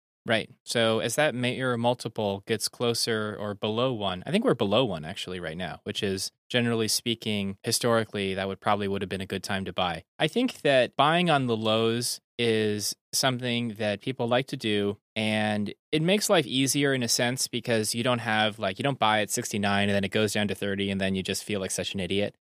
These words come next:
So buying on the lows has that advantage. At the same time, everyone who bought the last high in twenty eighteen, or was it twenty seventeen, when it, when it briefly kissed twenty K, felt like an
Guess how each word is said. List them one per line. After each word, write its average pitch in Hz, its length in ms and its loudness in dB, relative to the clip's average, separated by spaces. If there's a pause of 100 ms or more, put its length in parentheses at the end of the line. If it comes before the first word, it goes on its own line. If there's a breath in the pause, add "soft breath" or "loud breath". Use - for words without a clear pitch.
So 123 100 0
buying 139 240 2
on 131 60 2
the 110 100 0
lows 107 280 2
has 98 160 -4
that 98 140 2
advantage. 107 540 -2 (160)
At 147 120 0
the 156 80 -4
same 165 260 0
time, 147 440 0 (200)
everyone 240 280 4
who 147 120 2
bought 110 460 2
the 101 180 0
last 107 380 2
high 107 340 4
in 98 500 -2
twenty 104 320 -2
eighteen, 101 600 -2
or 101 140 -16
was 101 200 -8
it 95 40 -10
twenty 101 200 -6
seventeen, 101 520 -4
when 92 120 -4
it, 73 100 -8
when 101 160 -2
it 90 140 -4 (160)
briefly 113 380 0
kissed - 340 -2
twenty 101 240 -4
K, 101 320 0 (100)
felt 147 260 2
like 131 180 0
an 110 100 -4